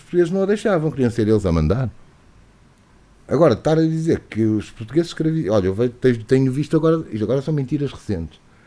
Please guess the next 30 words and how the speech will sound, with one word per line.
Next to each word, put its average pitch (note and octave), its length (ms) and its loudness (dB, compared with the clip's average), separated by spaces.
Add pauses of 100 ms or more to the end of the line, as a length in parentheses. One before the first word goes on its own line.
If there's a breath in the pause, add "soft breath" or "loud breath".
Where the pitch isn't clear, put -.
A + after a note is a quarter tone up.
(380 soft breath)
Tenho G2+ 220 0
visto A#2 180 -4
filmes A2 260 -2
da F#2+ 100 0
onu G2 320 0
ou A2 100 0
da F2 80 -2
unesco G#2 540 -4 (500 soft breath)
a G2 100 -2
dizerem G#2+ 360 2
que G2+ 80 -14
os F2+ 60 -14
portugueses, G#2 680 -6
eh, D2+ 720 -8
chegaram, F2+ 520 -4 (1400 soft breath)
dizem C3+ 300 -4
que B2 100 0
é B2 40 0
Angola, G#2+ 340 -2
não F2+ 180 -4
era F#2+ 120 -4
só A2 120 -6
Angola, A2 240 -2
era D2 80 -4
só F#2 140 -2
o F2 40 -2
Vale E2 180 -2
do D#2 100 -4
Kwanza, C2 340 -8
pronto. A#1+ 220 -10